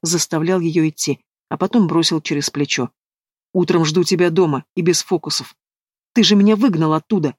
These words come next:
забыл?» «Я все сказал». Подтекст этих фраз был понятен лишь им двоим.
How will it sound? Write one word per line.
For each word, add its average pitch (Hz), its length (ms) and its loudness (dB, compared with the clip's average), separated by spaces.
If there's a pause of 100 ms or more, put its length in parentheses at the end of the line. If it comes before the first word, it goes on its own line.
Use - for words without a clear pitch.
(100)
забыл?» 165 480 0 (500)
«Я 143 160 -2
все 160 220 -2
сказал». 135 460 -8 (1300)
Подтекст - 520 -2
этих - 300 -4
фраз 214 260 0
был 170 140 0
понятен 170 480 0
лишь 156 260 -2
им 175 160 0
двоим. 156 440 -2